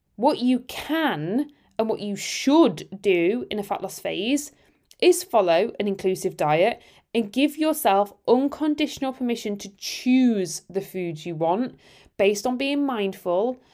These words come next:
aware, with presence, without judgment. And this also builds on the psychological flexibility and adaptability to situations.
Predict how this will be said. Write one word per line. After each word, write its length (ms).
aware, 680
with 380
presence, 600
without 340
judgment. 540
And 200
this 180
also 320
builds 300
on 180
the 280
psychological 600
flexibility 720
and 120
adaptability 640
to 120
situations. 840